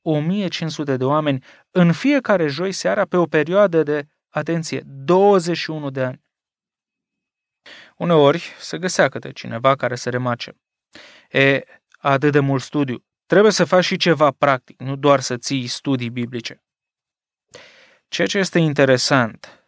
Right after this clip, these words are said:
este că oamenii care veneau la acest studiu erau implicați în lucrări practice. Mai multe sute de oameni dintre ei, oameni care au participat la aceste întâlniri,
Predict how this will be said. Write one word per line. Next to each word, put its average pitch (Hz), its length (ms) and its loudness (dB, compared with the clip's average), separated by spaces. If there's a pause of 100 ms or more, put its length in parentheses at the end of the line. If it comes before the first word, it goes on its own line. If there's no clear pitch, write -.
(360)
este 135 320 -6
că 127 360 0 (440)
oamenii 151 640 0
care 117 260 -6
veneau 127 520 -2
la 123 80 -2
acest 117 240 -8
studiu 117 380 -10 (260)
erau 147 300 0
implicați 127 500 -6
în 117 80 -10
lucrări 113 320 -10
practice. - 520 -10 (760)
Mai 156 260 4
multe 170 300 0
sute 143 280 -2
de 131 100 2
oameni 127 380 0
dintre 120 260 -2
ei, 127 280 -4 (280)
oameni 135 260 -2
care 123 160 2
au 123 60 -2
participat 131 600 0
la 147 60 2
aceste 123 320 -4
întâlniri, 123 440 -4